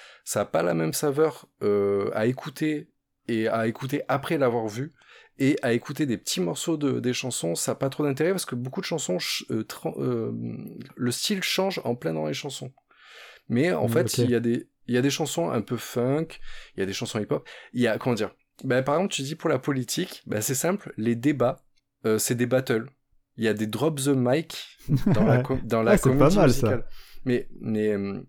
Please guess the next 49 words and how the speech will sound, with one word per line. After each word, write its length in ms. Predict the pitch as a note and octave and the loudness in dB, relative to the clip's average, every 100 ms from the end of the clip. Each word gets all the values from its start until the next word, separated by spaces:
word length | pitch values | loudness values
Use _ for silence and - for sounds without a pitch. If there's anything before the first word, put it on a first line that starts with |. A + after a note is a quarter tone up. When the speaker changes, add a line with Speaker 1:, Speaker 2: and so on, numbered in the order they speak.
| - | -6
Speaker 1:
en 120 | A#2 | -4
plus, 260 | - A3+ - | -2 -2 0
l'approche 420 | - - F#3 - | -2 0 0 0
est 60 | B2+ | -2
très 160 | - | -2
bon. 180 | C3 - | -2 0
Je, 180 | - B2 - - - - | 0 0 0 -2 -4 -4
c'est 140 | - | -4
la 40 | |
première 200 | - C3 | -2 -2
fois 100 | E3 | 0
que 60 | D3 | 2
je 60 | C#3 | 2
vois 40 | |
une 100 | G#2+ | 2
comédie 280 | B2 A2 G#2+ | 0 -2 -2
musicale 480 | G#2+ G#2+ A2 D#3 F3+ | -4 -6 -2 0 0
où 300 | - A2 G#2+ G#2+ - _ _ _ - | -4 -4 -6 -10 -14 _ _ _ -4
les 200 | A2 G#2+ | 0 2
gens 320 | A2 D3 E3 | 2 0 -2
rient, 340 | C3+ - C#3 - _ _ _ - | -4 -4 -4 -8 _ _ _ -6
le 120 | A2+ | -4
public 380 | - D#3 D#3 - | -4 -8 -8 -6
rit. 260 | D3 C#3+ _ _ _ _ A2+ | -6 -6 _ _ _ _ -6
Speaker 2:
D'accord. 300 | G2+ A#2 F3 | -4 -6 -4
Speaker 1:
Parce 120 | B2 | -4
qu'en 100 | G2+ | 0
fait, 340 | F3+ - - - | 0 -2 -10 -4
il 80 | |
y 60 | A2+ | 0
a 80 | A2+ | 2
des 160 | A#2+ | 2
vannes, 600 | A#2 A2+ D3 D#3+ E3 E3 D#3 | 0 2 4 4 2 0 -2
il 80 | A#2+ | 2
y 60 | |
a 100 | A2 | 2
des, 300 | G#2+ A2+ A2 | 2 2 2
euh, 400 | G#2 G#2 G#2 G#2 - - - _ _ | 2 2 2 0 -4 -18 -20 _ _
je 80 | - | -8
sais 60 | - | -2
pas, 340 | D#3 D3+ G#2+ | 0 2 0
genre 160 | G#2+ A2 | 0 2
il 80 | |
va 240 | G#2+ G#2+ G#2+ | 4 2 2
poser 220 | B2+ A#2 | 2 2
une 80 | A#2 | 2
question 320 | A#2 - A2+ | 0 0 0
à 80 | G#2+ | 2
l'autre, 420 | C#3+ F#3 - | 2 0 -6